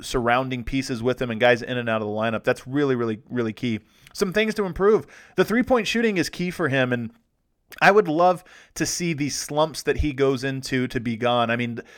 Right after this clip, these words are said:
he, he can only be so good of a pl-, of, of a basketball player if he has months where he shoots below thirty-five percent from the three-point line.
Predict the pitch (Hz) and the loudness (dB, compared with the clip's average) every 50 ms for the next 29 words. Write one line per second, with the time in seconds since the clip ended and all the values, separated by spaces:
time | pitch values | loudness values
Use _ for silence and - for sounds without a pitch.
0 | - - - _ - - 151 180 202 - 160 - 180 208 214 202 - 226 208 - | -20 -20 -20 _ -8 -2 0 0 0 0 -2 -4 -2 -2 -2 -2 -2 -2 -2 -2
1 | - 175 202 220 220 220 202 175 202 185 - - 180 175 170 165 175 175 165 160 | -2 -4 -4 -2 -2 -2 -2 -2 -4 -6 -4 -4 -2 -2 -2 0 -2 0 0 0
2 | 151 - - - - _ - 117 147 135 139 104 - 139 139 139 120 139 135 135 | -2 -2 -4 -12 -14 _ -2 -2 -2 0 0 0 0 0 0 2 4 4 4 4
3 | - - - 123 123 123 - - 139 127 123 123 117 - 135 135 131 127 113 117 | 2 0 0 0 0 0 2 2 2 4 4 4 2 2 0 2 2 2 0 0
4 | 127 127 127 123 - - 123 107 117 113 - - 127 120 113 - - 127 117 120 | -2 -2 -2 -2 -4 -4 -4 -4 -4 -6 -6 -6 -6 -6 -6 -8 -8 -6 -2 0
5 | 117 120 113 - - 123 117 113 - 120 113 101 - 110 101 - 117 107 - - | 0 0 0 0 -2 -4 -4 -4 -4 -4 -4 -4 -6 -10 -10 -8 -10 -10 -10 -10
6 | 110 110 101 - 110 - - - 107 78 101 107 104 107 | -10 -10 -8 -8 -6 -4 -4 -4 -4 -6 -8 -10 -10 -12